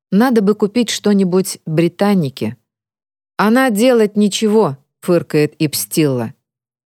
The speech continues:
«Это не соответствует праздничному настроению», нахмурившись, возражает Бероника. «Я не против скинуться,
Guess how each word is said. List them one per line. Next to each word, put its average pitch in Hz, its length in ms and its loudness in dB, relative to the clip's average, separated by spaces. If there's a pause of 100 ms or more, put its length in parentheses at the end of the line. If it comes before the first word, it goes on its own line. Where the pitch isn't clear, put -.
«Это 208 220 2
не 233 120 4
соответствует 254 800 0
праздничному 165 680 0
настроению», 160 880 -2 (240)
нахмурившись, 156 800 0
возражает 156 600 0
Бероника. 151 680 -2 (540)
«Я 220 160 2
не 262 140 2
против 262 420 0
скинуться, 135 680 -4